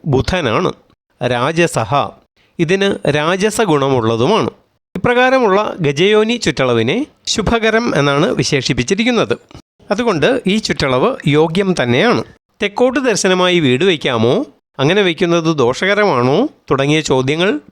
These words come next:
പലപ്പോഴും പലരും ചോദിക്കാറുള്ളതാണ്. അതിനുള്ള ഉത്തരം കൂടി നൽകുന്നുണ്ട് ശ്ലോകത്തിൻ്റെ ഈ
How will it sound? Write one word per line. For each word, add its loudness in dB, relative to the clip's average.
പലപ്പോഴും 0
പലരും 0
ചോദിക്കാറുള്ളതാണ്. 0
അതിനുള്ള 0
ഉത്തരം -2
കൂടി 0
നൽകുന്നുണ്ട് 0
ശ്ലോകത്തിൻ്റെ 0
ഈ 0